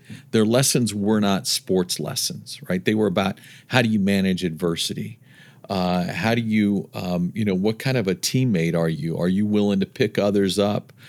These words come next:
when they need that? Do you know how to give, how to be a servant leader in that role? Um, you know, when you, when you really dig into what made the greatest,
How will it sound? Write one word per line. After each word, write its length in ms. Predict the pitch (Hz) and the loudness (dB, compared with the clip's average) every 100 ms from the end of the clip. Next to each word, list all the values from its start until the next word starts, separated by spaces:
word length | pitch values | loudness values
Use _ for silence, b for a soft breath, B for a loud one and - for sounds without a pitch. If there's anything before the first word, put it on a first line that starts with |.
| B - | B -2
when 200 | 101 87 | 0 2
they 160 | 90 | 2
need 380 | 90 92 95 98 | 2 4 2 2
that? 280 | 87 85 92 | 0 -2 -4
Do 120 | 92 | -4
you 200 | 95 101 | 0 0
know 460 | 107 101 101 90 90 | 2 2 2 2 0
how 160 | 92 | 0
to 140 | 90 90 | 0 0
give, 560 | 90 95 92 90 78 B B B | 0 0 2 0 -4 B B B
how 80 | 110 | -2
to 80 | 95 | 0
be 100 | 92 | 2
a 60 | |
servant 580 | - - 104 98 98 78 | 0 0 2 2 2 0
leader 460 | 92 92 87 76 92 | 0 2 0 -2 -4
in 160 | 87 87 | -2 -2
that 180 | 85 80 | -2 -2
role? 460 | 87 85 82 90 B B B B B | 0 0 0 -4 B B B B B
Um, 340 | - 95 90 90 | -6 -2 -2 -2
you 140 | 101 | -2
know, 140 | 95 87 | 0 0
when 300 | 82 110 117 | 0 0 2
you, 180 | 107 90 | 2 0
when 140 | - 107 | 0 0
you 100 | 101 | 2
really 320 | 117 156 147 | 2 2 0
dig 320 | 107 113 113 | 0 -2 0
into 280 | 113 110 98 | 2 2 0
what 400 | 92 90 110 - | 0 0 0 0
made 500 | 101 98 98 104 104 | -2 2 2 2 0
the 80 | 92 | -2
greatest, 720 | 82 90 92 98 101 - - | 0 2 2 2 0 -4 -10